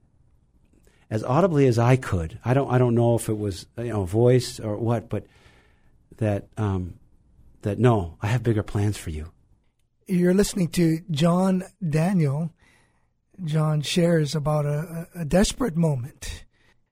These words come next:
Speaker 2: Dear friend, are you at a place where you are at your wit's end and you don't know where to go or what to do, and you feel like you're dying on the inside?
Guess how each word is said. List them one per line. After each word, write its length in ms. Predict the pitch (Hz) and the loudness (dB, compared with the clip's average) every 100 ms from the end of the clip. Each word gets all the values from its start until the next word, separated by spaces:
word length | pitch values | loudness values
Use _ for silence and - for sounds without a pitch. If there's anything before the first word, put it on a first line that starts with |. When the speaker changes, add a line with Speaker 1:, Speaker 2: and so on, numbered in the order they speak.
| - | -4
Speaker 2:
Dear 120 | 240 | 0
friend, 680 | 208 214 202 196 - 185 190 _ | 4 4 4 2 -6 -12 -12 _
are 160 | - 202 | -4 2
you 480 | 196 208 269 160 - _ | 4 4 2 0 -8 _
at 140 | 175 | -8
a 60 | 160 | -6
place 420 | - 175 165 - | -4 -4 -2 -4
where 280 | - 160 156 | -6 -6 -6
you 280 | 160 165 170 | -4 -4 -4
are 160 | 160 160 | -6 -6
at 200 | 175 160 | -6 -2
your 420 | 160 180 180 185 | 0 0 -2 -6
wit's 560 | - 151 147 156 - - - | -6 -4 -4 -6 -8 -10 -6
end 420 | 165 143 151 - _ | -4 -4 -6 -20 _
and 200 | 170 160 - | -14 -14 -12
you 160 | 247 175 | -2 0
don't 220 | 165 170 | 0 2
know 120 | 165 165 | 2 2
where 280 | 156 165 165 | 2 0 0
to 80 | |
go 440 | 156 170 151 139 143 - | 0 0 -2 -6 -12 -8
or 220 | 160 151 | -4 -2
what 260 | 151 180 - | -4 -8 -8
to 100 | 185 | -6
do, 300 | 151 151 160 - _ _ _ _ _ _ _ | -4 -4 -6 -16 _ _ _ _ _ _ _
and 320 | 175 170 170 196 | -2 0 0 0
you 160 | 180 | 0
feel 200 | 175 196 | 0 -2
like 180 | 170 160 | -2 -2
you're 100 | 165 | -4
dying 480 | 151 165 160 160 165 | -2 -2 -2 -2 -4
on 160 | 165 160 | -2 -2
the 140 | 151 | 0
inside? 640 | 160 160 - 165 165 151 | 0 -2 -4 -6 -8 -12